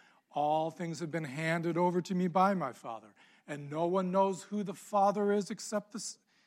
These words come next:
excuse me, who the Son is except the Father,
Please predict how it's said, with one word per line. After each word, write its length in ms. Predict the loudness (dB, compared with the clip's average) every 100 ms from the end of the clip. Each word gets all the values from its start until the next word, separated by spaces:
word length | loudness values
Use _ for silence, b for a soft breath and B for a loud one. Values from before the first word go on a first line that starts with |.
| b
excuse 340 | _ -10 -8
me, 100 | -8
who 120 | -4
the 100 | -4
Son 380 | -2 4 6 6
is 220 | 4 -2
except 320 | -6 -4 -6 -6
the 80 |
Father, 440 | -2 4 4 4